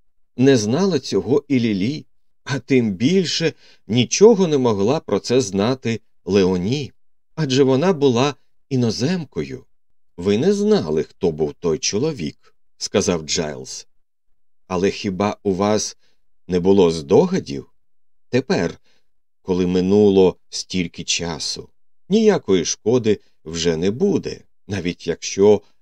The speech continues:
ваші здогади виявились хибними. Безперечно,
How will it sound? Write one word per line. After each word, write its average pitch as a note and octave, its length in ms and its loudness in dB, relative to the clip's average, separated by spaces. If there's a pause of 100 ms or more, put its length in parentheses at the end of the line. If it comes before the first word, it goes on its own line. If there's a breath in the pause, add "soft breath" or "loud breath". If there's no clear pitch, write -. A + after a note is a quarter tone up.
(120)
ваші D#2+ 680 -6 (140)
здогади F2+ 800 -2 (400)
виявились F2 680 0
хибними. C2+ 640 -6 (680)
Безперечно, C#3 920 0